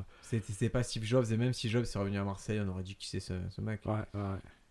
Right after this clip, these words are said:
Speaker 1: Maintenant, il viendra à Marseille, Steve Jobs, on dirait, « C'est quoi cette poussière ? »
Speaker 2: Ouais.
Speaker 1: Oh là là,
Speaker 2: Ah.
Speaker 1: c'est pas beau d'attaquer les morts. Ça, c'est du troll, hein.
Speaker 2: C'est du, du, du troll gratuit.
Speaker 1: Si, voilà, si vous voulez troller, euh, les meilleurs trolls que vous pouvez faire, c'est dès que quelqu'un va dire, euh,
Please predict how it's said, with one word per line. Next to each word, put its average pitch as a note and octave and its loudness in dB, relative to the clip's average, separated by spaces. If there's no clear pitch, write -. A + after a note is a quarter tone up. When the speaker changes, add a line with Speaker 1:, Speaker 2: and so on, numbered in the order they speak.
Speaker 1:
Maintenant, G2+ 2
il G#2 4
viendra G2 4
à - 4
Marseille, G#2 0
Steve - -6
Jobs, G#2 2
on F#2+ 2
dirait, « F#2 -2
C'est - -10
quoi F#2+ -8
cette - -6
poussière ? » - 0
Speaker 2:
Ouais. - -6
Speaker 1:
Oh - -4
là - 0
là, A#1 -2
Speaker 2:
Ah. F#2+ -2
Speaker 1:
c'est - -2
pas G2+ 8
beau G2+ 2
d'attaquer G2+ 0
les G2+ 4
morts. G#2+ 2
Ça, C3 4
c'est B2 4
du A2 2
troll, A2+ 6
hein. G2+ 6
Speaker 2:
C'est B2+ 4
du, B2 4
du, A2 2
du G#2+ 0
troll A#2 6
gratuit. A2 4
Speaker 1:
Si, - 8
voilà, C#3+ 10
si - 4
vous D#3 6
voulez D#3 8
troller, C3+ 12
euh, G#2+ 0
les A2 4
meilleurs C3 4
trolls C#3 6
que A#2 -2
vous G#2+ -2
pouvez G#2+ 4
faire, B2+ 0
c'est G#2+ 0
dès G#2+ 0
que A2 4
quelqu'un A2 0
va G#2 4
dire, G2+ 0
euh, G2 2